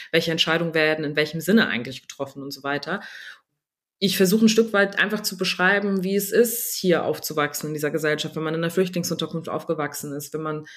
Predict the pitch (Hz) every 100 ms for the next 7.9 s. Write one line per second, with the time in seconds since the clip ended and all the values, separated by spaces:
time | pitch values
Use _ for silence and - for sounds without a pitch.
0 | - - 165 165 170 - - 175 165 156
1 | 151 151 147 151 151 - - _ 156 -
2 | 156 165 135 143 165 151 214 196 156 151
3 | 151 - 180 180 180 165 185 180 170 156
4 | 180 - 107 143 - 143 127 151 156 170
5 | - _ _ - - 233 233 220 202 202
6 | 220 196 196 180 175 180 180 175 170 170
7 | 160 175 180 175 - 180 170 170 -